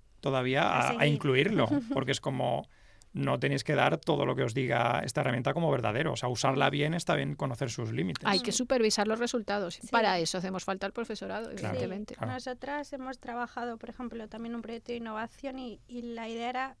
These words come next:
Speaker 2: determinar lo fiable o lo creíble que es, que son
Speaker 1: Mm.
Speaker 2: las inteligencias aplicadas a docencia, a resolución de casos y demás. Entonces, yo creo que que ibais por, por esa línea, ¿no?
Speaker 1: Sí.
Speaker 2: Entiendo.
Speaker 1: Sí, o sea, bueno, en, en la segunda parte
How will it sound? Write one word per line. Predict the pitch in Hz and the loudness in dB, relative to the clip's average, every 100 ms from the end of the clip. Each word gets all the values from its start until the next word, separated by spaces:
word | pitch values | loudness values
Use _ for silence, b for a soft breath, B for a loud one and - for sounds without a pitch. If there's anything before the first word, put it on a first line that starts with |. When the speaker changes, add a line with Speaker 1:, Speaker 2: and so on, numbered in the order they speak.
| _ | _
Speaker 2:
determinar | - 240 233 240 240 233 233 | -18 -12 -10 -10 -8 -8 -6
lo | 262 | -8
fiable | - 240 233 240 254 285 285 | -8 -6 -4 -4 -4 -6 -6
o | - | -6
lo | 240 220 | -4 -4
creíble | 202 220 233 226 | -8 -6 -6 -8
que | 233 214 214 | -10 -12 -12
es, | 214 - - | -14 -18 -12
que | 208 | -10
son | 214 214 | -8 -6
Speaker 1:
Mm. | |
Speaker 2:
las | 208 - | -6 -6
inteligencias | 233 202 220 220 226 233 233 | -10 -10 -10 -10 -10 -10 -10
aplicadas | 240 - 214 - 202 214 - B B B B | -10 -10 -10 -6 -6 -6 -12 B B B B
a | 202 | -8
docencia, | 196 - 214 254 - 269 240 | -8 -8 -12 -12 -8 -4 -4
a | |
resolución | 226 226 214 208 - 208 | -6 -10 -12 -12 -12 -8
de | 196 | -8
casos | 196 196 220 - 233 - | -8 -10 -10 -12 -12 -12
y | |
demás. | 220 196 196 - | -12 -12 -14 -16
Entonces, | - 220 | -16 -14
yo | 233 | -14
creo | 226 240 | -14 -12
que | 233 226 214 b b b b - | -10 -10 -14 b b b b -8
que | 240 | -6
ibais | 220 233 | -6 -8
por, | - 240 226 208 190 | -8 -8 -6 -8 -10
por | - 202 | -10 -10
esa | 208 - 208 | -10 -8 -8
línea, | 208 208 190 180 | -8 -8 -10 -12
¿no? | 214 247 | -12 -10
Speaker 1:
Sí. | 220 | -6
Speaker 2:
Entiendo. | 123 104 104 135 190 B B B | -4 -4 -6 -12 -16 B B B
Speaker 1:
Sí, | - - 147 117 175 247 | -6 -2 -2 -2 -6 -10
o | |
sea, | - 120 | -4 -2
bueno, | 117 123 110 - | 0 0 -2 -4
en, | 127 120 117 | -4 -4 -4
en | - 131 | -4 -2
la | 120 | -2
segunda | 131 123 143 143 | 0 2 2 4
parte | 151 160 135 120 117 | 4 2 -2 -2 -2